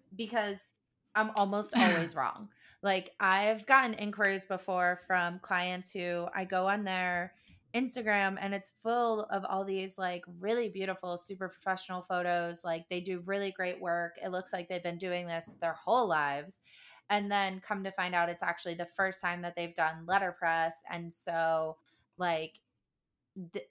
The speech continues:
Speaker 1: they need, they need that information. They want that information. Um, but had they not asked me for it, like, I would have just assumed that they knew everything, and there probably could have been a conundrum
Speaker 2: Totally.
Speaker 1: somewhere down
Speaker 2: Yeah.
Speaker 1: the line. So I think it's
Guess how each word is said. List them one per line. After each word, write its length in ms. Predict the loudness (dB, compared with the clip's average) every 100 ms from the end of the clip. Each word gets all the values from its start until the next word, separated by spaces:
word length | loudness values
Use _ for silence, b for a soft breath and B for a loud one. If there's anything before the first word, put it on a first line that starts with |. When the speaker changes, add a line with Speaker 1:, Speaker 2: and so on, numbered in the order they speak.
| -8
Speaker 1:
they 240 | -2 -2
need, 460 | -2 -2 -2 -4 -4
they 160 | -2
need 320 | 0 -2 0
that 140 | 2 0
information. 540 | -2 -8 -8 -8 -8
They 120 | -6
want 340 | -6 0 -2 0
that 140 | -4
information. 760 | -4 -8 -8 -8 -8 -10 -12 -14 B B B 0
Um, 400 | 2 2 0 -8 0
but 120 | 0 2
had 260 | 4 4
they 140 | 4 -2
not 160 | -4 2
asked 300 | 2 2 -4
me 160 | -8 -4
for 280 | 0 2
it, 180 | 4 2
like, 200 | 0 -2 0
I 120 | 0
would 140 | 0
have 80 | -4
just 240 | -4 -6 -6
assumed 880 | -8 -8 -4 -2 -2 -4 -12 -14 -14 b b -6
that 120 | -2
they 280 | 0 0 -2
knew 340 | -4 -4 -4 -2
everything, 720 | 0 0 -4 -4 -6 -6 -10 -8
and 400 | -4 -4 -4 -8 -14 -20 _ -16 -2
there 140 | -2
probably 340 | 0 0 0
could 120 | -2 -2
have 80 | 0
been 120 | 0
a 60 |
conundrum 480 | 0 -4 -4 -2 -4
Speaker 2:
Totally. 200 | -4 -4
Speaker 1:
somewhere 500 | -6 -6 -6 -6 -6
down 140 | -2 0
Speaker 2:
Yeah. 120 | 0
Speaker 1:
the 60 | -2
line. 320 | -4 -6 -12
So 460 | -14 -2 0 0 -2 B B B B 0
I 100 | 2
think 200 | 2 -2
it's 140 | -4